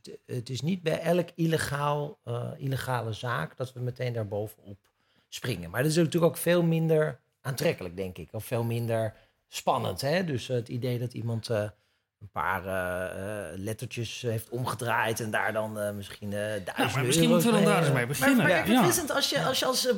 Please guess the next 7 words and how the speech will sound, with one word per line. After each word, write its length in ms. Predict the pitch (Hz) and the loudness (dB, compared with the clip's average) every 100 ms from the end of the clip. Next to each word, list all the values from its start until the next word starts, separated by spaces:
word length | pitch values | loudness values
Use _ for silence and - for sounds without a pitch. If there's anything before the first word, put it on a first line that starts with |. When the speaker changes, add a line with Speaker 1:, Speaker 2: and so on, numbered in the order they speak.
| - | 0
Speaker 3:
boekhandel 600 | 196 302 240 254 247 226 | -2 0 2 4 6 6
zonder, 680 | 220 247 254 220 214 214 - | 4 2 4 6 6 4 0
eh, 340 | 208 202 196 196 | 0 2 2 2
drankvergunning, 960 | 190 233 233 214 - 208 208 202 202 - - - _ | 2 0 0 -4 0 2 4 2 2 -2 -18 -20 _
eh, 220 | - 196 190 190 | -2 0 0 2
wijntjes, 520 | 214 254 240 196 - | 4 4 2 2 2
eh, 460 | 185 175 175 175 | 4 4 4 2